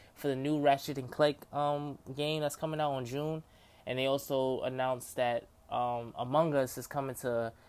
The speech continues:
PlayStation four and the PlayStation five. So that's exciting. Um, the State of Play was kinda short.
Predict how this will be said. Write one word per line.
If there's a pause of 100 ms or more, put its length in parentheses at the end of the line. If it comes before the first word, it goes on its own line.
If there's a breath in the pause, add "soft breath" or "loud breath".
(260 soft breath)
PlayStation
four
and
the
PlayStation
five. (480 soft breath)
So
that's
exciting. (420 soft breath)
Um, (1120)
the
State
of
Play
was
kinda
short.